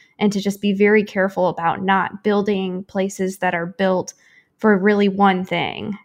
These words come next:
like, not just for tourists, not just for commuters, not just for residents, and just making places very adaptable. I think I've heard the rule of ten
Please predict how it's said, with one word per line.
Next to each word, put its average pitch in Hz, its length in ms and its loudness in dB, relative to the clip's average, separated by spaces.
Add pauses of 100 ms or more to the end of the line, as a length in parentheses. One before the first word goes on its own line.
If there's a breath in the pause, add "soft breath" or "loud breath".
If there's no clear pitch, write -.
(100)
like, 196 220 2
not 202 240 2
just 196 300 0
for 196 100 0
tourists, 185 640 -2
not 190 160 -2
just 196 260 -4
for 196 100 -2
commuters, 190 680 0
not 180 160 -6
just 202 220 -6
for 202 120 -2
residents, 185 720 -4 (380 soft breath)
and 202 180 2
just 202 160 0
making 202 400 0
places 185 720 -2 (160)
very 190 260 0
adaptable. 165 800 -4
I 208 60 -4
think 262 340 0
I've 208 140 0
heard 214 220 4
the 202 120 2
rule 226 300 4
of 208 160 -2
ten 180 500 -4